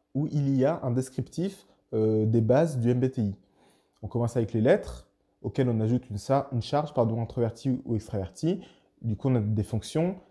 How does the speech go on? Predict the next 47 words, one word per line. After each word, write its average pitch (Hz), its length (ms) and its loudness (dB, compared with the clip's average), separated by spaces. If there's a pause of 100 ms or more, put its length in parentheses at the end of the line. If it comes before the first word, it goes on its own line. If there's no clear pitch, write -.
À - 40 -8
partir 123 320 2
des 120 100 0
fonctions, 156 520 -2 (240)
on 110 80 -4
voit 117 120 4
aussi 120 200 0
les 120 100 2
besoins 110 280 2
humains, 139 200 0
et 151 60 -6
cetera. 131 340 -2
Tout 175 140 -8
ça 185 160 2
expliqué 180 420 2
dans 147 120 4
le 113 80 0
premier 131 340 -2
lien 147 180 -2
dans 123 140 2
la 127 100 2
description. 120 600 -6 (320)
Vous 113 100 -2
verrez, 117 240 4
c'est 170 200 -2
une 104 220 0
description, 135 720 -4
enfin, 117 200 -6
c'est 104 140 -6
une, 101 180 -2
pardon, - 320 -2
une 202 100 -2
présentation 156 600 0 (300)
de 104 100 -4
ce - 140 -6
qu'est 143 400 0 (200)
le, 107 380 0
euh, 85 400 -2
M 113 160 0
B 117 100 4
T 123 140 0
I 135 220 2
efficace 127 640 -2 (260)
et 131 60 2
aussi 123 180 0
une 160 80 0
présentation 139 600 -4